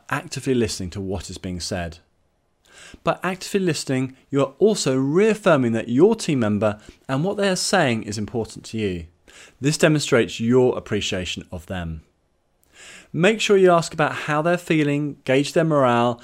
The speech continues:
and if they're happy at work. And also ask about their workload and the challenges that they're facing. Find out what they're thinking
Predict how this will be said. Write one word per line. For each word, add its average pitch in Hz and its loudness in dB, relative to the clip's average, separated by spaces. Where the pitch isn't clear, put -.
and 113 -8
if - -12
they're 117 -2
happy 113 -6
at 104 -4
work. 92 -6
And 226 2
also 262 4
ask 214 2
about 175 0
their 139 0
workload 151 2
and 123 -4
the 127 -2
challenges 127 -2
that 107 -2
they're 110 -2
facing. 85 -6
Find 127 -2
out 104 -2
what 92 -12
they're 92 -6
thinking 98 -8